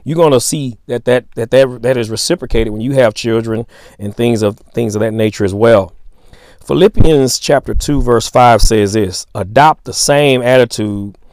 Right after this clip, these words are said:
as that of Christ." Now understand, um, for those who are saved, you get the gifts of the fruits of the Spirit,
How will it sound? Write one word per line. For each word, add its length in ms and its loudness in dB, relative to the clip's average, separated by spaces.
as 140 -8
that 180 2
of 120 -4
Christ." 500 -4
Now 180 -2
understand, 760 0
um, 520 -2
for 140 -8
those 280 2
who 100 -2
are 60 -2
saved, 360 2
you 120 -8
get 320 -4
the 80 -16
gifts 560 -6
of 500 -2
the 80 -16
fruits 300 -4
of 80 -2
the 60 -4
Spirit, 440 -2